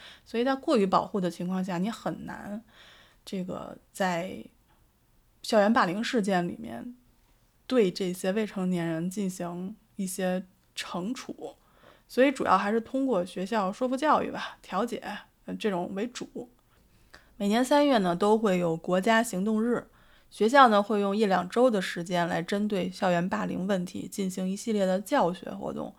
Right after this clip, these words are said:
首先呢，它会帮助孩子们识别什么是霸凌行为，然后再教他们如何反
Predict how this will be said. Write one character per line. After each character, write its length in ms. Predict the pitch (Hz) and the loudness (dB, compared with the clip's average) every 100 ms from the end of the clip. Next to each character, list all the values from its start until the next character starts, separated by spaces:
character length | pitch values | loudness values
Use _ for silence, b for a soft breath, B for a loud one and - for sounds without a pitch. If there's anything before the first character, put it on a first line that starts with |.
| B B B B | B B B B
首 200 | - 185 | -2 0
先 200 | 254 302 | 4 6
呢， 160 | 285 196 | 4 2
它 180 | - 220 | 2 2
会 140 | 208 | 2
帮 320 | 190 233 277 | 2 4 4
助 100 | 254 | 0
孩 260 | 190 - 165 | -4 -4 -6
子 140 | 180 | -4
们 180 | 185 175 | -4 -4
识 360 | 185 - 175 247 | -6 -4 -2 -2
别 280 | 196 - | -2 -4
什 240 | - - 170 | -4 -6 -4
么 160 | 185 | -2
是 240 | 247 - 185 | -2 -4 -4
霸 300 | - 202 170 | 0 0 0
凌 240 | 175 185 | -4 -6
行 380 | - - 170 190 | -6 -8 -6 -4
为， 320 | 214 - 143 B B _ | -4 -6 -10 B B _
然 280 | 180 170 226 | 0 2 2
后 140 | 254 | 2
再 220 | 214 196 | 0 -4
教 320 | 185 233 240 | -2 2 2
他 220 | 247 196 190 | 2 -4 -6
们 180 | 185 202 | -8 -6
如 220 | 185 208 | -4 -4
何 300 | - 190 185 | -4 -6 -6
反 280 | - 185 | -6 -8